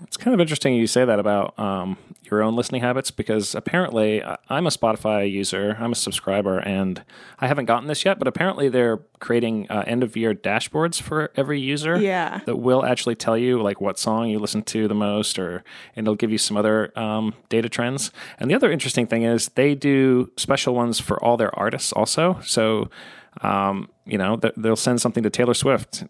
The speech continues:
Speaker 1: telling her exactly, like, uh, on what days, which songs were popular and all that stuff.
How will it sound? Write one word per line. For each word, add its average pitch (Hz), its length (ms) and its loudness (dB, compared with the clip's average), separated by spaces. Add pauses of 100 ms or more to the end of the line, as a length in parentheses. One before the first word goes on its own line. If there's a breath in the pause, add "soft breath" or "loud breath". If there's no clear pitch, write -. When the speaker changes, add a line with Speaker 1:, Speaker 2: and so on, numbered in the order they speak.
(160)
Speaker 1:
telling 107 260 0
her 104 120 2
exactly, 98 440 0
like, 98 300 -2 (480)
uh, 92 200 -2
on 98 140 0
what 107 160 -2
days, 104 460 2
which - 180 -2
songs 104 300 -2
were 110 60 -4
popular 104 440 -2
and 101 80 -2
all 98 100 -2
that 101 120 -2
stuff. - 320 -4